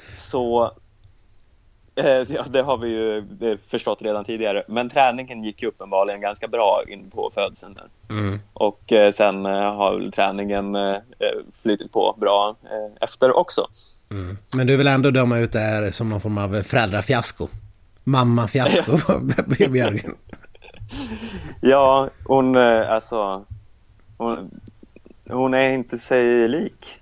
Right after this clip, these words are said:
Speaker 2: Nej.
Speaker 1: Va-, vart, vart har hon tagit vägen? Kommer hon bli bättre den här säsongen?
Speaker 2: Ja, man undrar ju
Speaker 1: Jag
Speaker 2: lite grann.
Speaker 1: Ja, jag är, eh, jag är chockad
Speaker 2: För
Speaker 1: över
Speaker 2: norsk,
Speaker 1: hur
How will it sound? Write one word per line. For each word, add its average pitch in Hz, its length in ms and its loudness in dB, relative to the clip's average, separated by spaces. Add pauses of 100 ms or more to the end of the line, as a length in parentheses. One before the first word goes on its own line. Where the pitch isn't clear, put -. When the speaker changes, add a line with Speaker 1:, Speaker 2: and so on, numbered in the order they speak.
(160)
Speaker 2:
Nej. 110 240 0
Speaker 1:
Va-, 127 420 4
vart, 131 260 -6 (140)
vart 123 180 -6
har 139 60 -6
hon 127 120 -6
tagit 127 200 0
vägen? 131 340 -4 (340)
Kommer 135 260 2
hon 131 120 4
bli 120 100 2
bättre 139 320 2
den 123 100 -2
här 104 100 0
säsongen? 98 540 -8 (440)
Speaker 2:
Ja, 127 140 0
man 139 140 2
undrar 110 240 6
ju 104 60 4
Speaker 1:
Jag 101 100 2
Speaker 2:
lite 104 140 -2
grann. 95 220 -4 (760)
Speaker 1:
Ja, 107 280 -4 (380)
jag 120 440 2 (220)
är, 113 640 -8
eh, 101 40 -12 (240)
jag 113 280 0
är 120 160 -2 (960)
chockad 104 720 0 (1120)
Speaker 2:
För 127 260 2
Speaker 1:
över 120 100 6
Speaker 2:
norsk, 127 320 2
Speaker 1:
hur 110 200 0